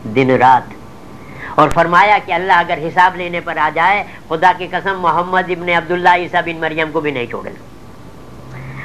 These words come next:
اب یہ سنت ادا ہو رہی ہے۔ غوث الاعظم، آپ نے فرمایا، مجمع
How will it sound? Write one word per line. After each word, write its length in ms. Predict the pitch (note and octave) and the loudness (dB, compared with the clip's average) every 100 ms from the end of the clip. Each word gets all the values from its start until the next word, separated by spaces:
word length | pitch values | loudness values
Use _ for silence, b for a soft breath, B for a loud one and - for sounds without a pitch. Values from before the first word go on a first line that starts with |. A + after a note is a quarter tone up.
| B | B
اب 140 | D#3 | 2
یہ 60 | D3+ D#3+ | 2 0
سنت 300 | D#3+ D#3 D3+ | 0 0 2
ادا 220 | D3 C3+ | 2 2
ہو 100 | C#3 | 0
رہی 180 | C#3+ C#3 | 0 0
ہے۔ 60 | |
غوث 220 | B2+ B2 | 0 -2
الاعظم، 320 | C3 B2+ C3+ C#3 - - - - - B B B - - - - - | 2 2 2 -4 -8 -20 -20 -20 -20 B B B -20 -18 -18 -6 2
آپ 200 | C#3 C#3 | 2 0
نے 60 | C3 | -6
فرمایا، 360 | B2+ C3+ C#3+ C#3+ | -4 2 2 0
مجمع 240 | C#3 C#3+ | -4 -8